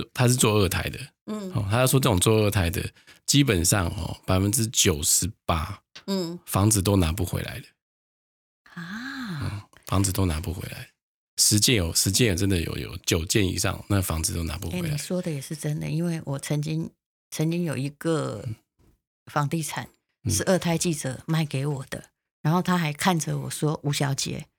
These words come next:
Speaker 2: 这个我卖给你算卖得很便宜，因为这间房子不太大，哦，
Speaker 1: 嗯。
Speaker 2: 因为那刚，刚好在我们宜兰家隔壁，
Speaker 1: 嗯。
Speaker 2: 我刚好有用，只好卖。”
Speaker 1: <laughs>
Speaker 2: 你知道吗？因为他，他真的是这样很诚恳地跟我讲，
Speaker 1: 嗯。
Speaker 2: 说我北利千五万啊，
Speaker 1: 嗯。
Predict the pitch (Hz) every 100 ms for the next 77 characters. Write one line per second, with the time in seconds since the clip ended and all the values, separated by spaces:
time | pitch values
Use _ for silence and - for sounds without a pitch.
0 | _ _ - 220 190 147 156 170 151 143
1 | 147 123 160 151 151 143 135 131 - 127
2 | 135 131 113 170 185 170 165 165 156 139
3 | 143 135 117 - _ _ - _ - 151
4 | 151 175 - 160 139 - _ - 135 110
5 | 98 _ - 180 185 185 185 175 170 -
6 | 185 151 - 160 156 139 143 147 143 143
7 | 151 165 131 113 170 139 120 123 156 151
8 | 110 127 147 135 127 131 139 143 139 -
9 | - - - - - 156 147 175 190 175
10 | 147 143 151 170 185 196 - 208 214 190
11 | 190 190 175 - 135 - 147 147 135 160
12 | 147 131 90 92 95 95 _ 185 190 196
13 | 208 151 135 175 - - 139 143 135 139
14 | 135 139 131 90 90